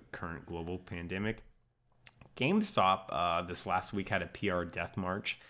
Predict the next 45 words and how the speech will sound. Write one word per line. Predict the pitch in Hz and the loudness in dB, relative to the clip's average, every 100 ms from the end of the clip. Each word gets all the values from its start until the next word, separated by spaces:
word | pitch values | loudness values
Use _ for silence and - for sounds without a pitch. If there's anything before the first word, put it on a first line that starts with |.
| - - | -20 -4
So | - | 2
earlier | 113 165 190 139 | 8 10 10 10
in | 117 | 8
the | |
week, | 107 117 117 | 8 6 6
when | 101 | 2
governors | 90 98 107 98 95 92 | 4 4 4 2 0 0
like | 87 - - | -2 -2 0
California's | 101 98 104 95 90 87 | 2 4 2 -2 -2 0
Governor | 87 90 90 87 - - _ _ _ _ | 0 0 -2 -4 -6 -16 _ _ _ _
Gavin | 107 101 95 | 6 8 8
Newsom | 92 92 101 90 | 2 0 0 -2
started | - 113 113 | 4 6 6
ordering | 120 120 113 | 4 4 4
the | 101 | 4
shutdown | - 117 110 104 | 2 2 4 2
of | 98 | 4
non-essential | 104 120 110 - 110 98 | 4 4 2 0 0 0
businesses, | 85 98 98 87 - 82 82 | 0 -2 -2 -4 -6 -6 -4
Kotaku | - 98 117 127 139 | -4 2 4 4 4
reported | 107 95 104 98 - | 2 2 0 0 2
GameStop | 107 131 - 98 - | 2 2 4 2 2
sent | - - 107 | -4 -2 0
out | 101 101 | 2 2
a | 90 | 0
memo | 92 113 120 92 90 | 0 2 4 4 2
to | - | -2
employees | 90 90 113 98 90 | -4 -2 2 2 2
stating | - 95 95 92 | 0 0 0 0
that | 87 85 - - - - _ _ | 0 0 -2 -12 -20 -20 _ _
they | - - - | 2 4 6
are | 143 185 | 8 10
an | 123 | 8
actual | 98 - 107 92 | 4 2 2 2
essential | 90 - 98 - 98 | 2 -2 -2 0 0
business | 85 90 95 92 | 0 -2 -2 -2
and | 95 | 2
not | 113 127 | 2 2
to | - | -2
comply | 110 - 107 107 | -2 6 6 8
with | 98 | 6
local | 127 139 110 | 4 4 4
law | 104 110 | 6 6
<laughs> | |
enforcement's, | 123 120 104 98 - 98 95 - | 6 4 2 0 -2 -4 -4 -6